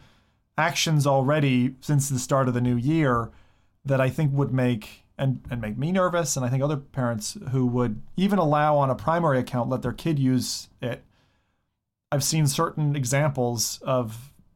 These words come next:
uh, bans and bricked devices on the back of that. So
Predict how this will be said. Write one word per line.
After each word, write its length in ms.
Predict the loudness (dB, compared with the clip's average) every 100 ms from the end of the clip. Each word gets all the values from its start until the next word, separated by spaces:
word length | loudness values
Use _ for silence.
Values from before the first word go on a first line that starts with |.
| -6
uh, 200 | -2 -2
bans 500 | -2 0 2 2 2
and 120 | 0
bricked 320 | 0 -2 -4 -4
devices 640 | 0 0 0 -2 -4 -4 -4
on 120 | -4
the 80 | -2
back 240 | -2 -2
of 80 | -4
that. 260 | -6 -4 -4
So 360 | -4 -4 -4